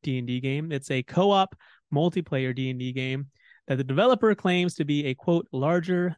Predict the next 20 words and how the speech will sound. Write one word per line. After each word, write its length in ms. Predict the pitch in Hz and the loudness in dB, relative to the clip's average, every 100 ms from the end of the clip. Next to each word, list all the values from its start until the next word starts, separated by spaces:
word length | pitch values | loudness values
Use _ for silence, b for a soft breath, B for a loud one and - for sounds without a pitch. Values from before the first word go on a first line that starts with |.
| - | -6
than 180 | 139 131 | -6 -2
life 300 | 135 131 - | -2 -2 -6
experience." 920 | 139 - - 139 135 139 - - - _ _ _ _ _ _ _ _ _ - | -12 -12 -6 -2 -2 -4 -10 -14 -18 _ _ _ _ _ _ _ _ _ -2
Uh, 240 | 139 131 | 0 2
they 120 | 139 | 0
say 280 | 131 143 139 | 0 0 2
it 60 | 131 | 0
will 200 | 131 127 | -2 -2
launch 300 | 147 185 - | -2 -2 -4
on 180 | 127 | -4
all 240 | 131 143 160 | -2 0 0
major 260 | 151 147 | 0 -2
platforms 600 | 139 135 127 - 151 170 b b b b _ | -2 -4 -4 -6 -8 -10 b b b b _
in 200 | 123 127 | -4 -4
twenty 380 | - 151 185 202 | -2 0 2 2
twenty-six. 760 | 170 175 190 120 120 - - b b b | 0 -2 -2 -4 -6 -8 -20 b b b
So, 580 | - - 131 127 127 131 _ - _ _ - | -8 -2 0 2 0 -2 _ -20 _ _ -4
like 120 | 135 | 0
I 20 | |
said, 240 | 135 180 | 2 0